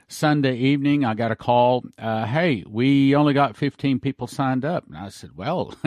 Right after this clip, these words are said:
<laughs> you know, the li-, the, the website, uh, watchmanstrumpet dot com has only been live for forty-eight hours. Fifteen people signed up in forty-eight hours. That's not bad." They said, "Yeah, but here's the problem.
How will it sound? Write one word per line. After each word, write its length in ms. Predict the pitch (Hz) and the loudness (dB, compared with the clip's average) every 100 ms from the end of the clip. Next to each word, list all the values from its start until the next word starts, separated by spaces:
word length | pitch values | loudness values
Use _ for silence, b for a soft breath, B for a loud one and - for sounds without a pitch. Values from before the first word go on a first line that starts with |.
| - | -4
<laughs> 240 | _ _ _ | _ _ _
you 120 | 123 | -4
know, 120 | 110 | -4
the 120 | 87 | -4
li-, 240 | 87 151 - B B | 0 -2 -2 B B
the, 180 | 120 113 | -4 -2
the 100 | 107 | 0
website, 640 | 160 190 151 135 143 127 | 0 0 2 2 2 -4
uh, 300 | 139 127 120 | -4 -2 -4
watchmanstrumpet 720 | 113 139 135 131 - 127 127 98 | -4 -6 -4 -8 -2 -2 -2 -6
dot 220 | 104 95 | -8 -4
com 300 | 165 180 127 | -2 -2 -2
has 120 | 107 | -4
only 180 | 120 110 | -4 -4
been 200 | 98 92 | -6 -4
live 380 | 127 160 110 - | 0 0 0 -6
for 100 | 92 | -10
forty-eight 480 | 117 107 101 98 | -4 -4 -2 -2
hours. 440 | 127 170 120 120 - b b b | -2 -2 -4 -4 -8 b b b
Fifteen 420 | - 135 - 135 117 | -4 -4 0 0 2
people 300 | 139 - 117 | -2 -4 -6
signed 340 | 127 127 113 | -2 0 0
up 160 | 131 101 | -2 -4
in 60 | |
forty-eight 440 | - 120 117 110 123 | -4 -2 0 0 -2
hours. 480 | 160 170 151 170 | -2 -2 -2 -6
That's 300 | - 98 - | -6 -8 -6
not 220 | 127 107 82 | -8 -8 -6
bad." 320 | 90 117 107 | -4 -4 -4
They 120 | 98 | -8
said, 280 | - 107 101 | -6 -8 -6
"Yeah, 180 | 113 107 | -4 -2
but 300 | 110 110 - | -4 -4 -6
here's 260 | 113 101 | -8 -8
the 80 | - | -14
problem. 460 | - 151 110 64 | -2 0 0 -6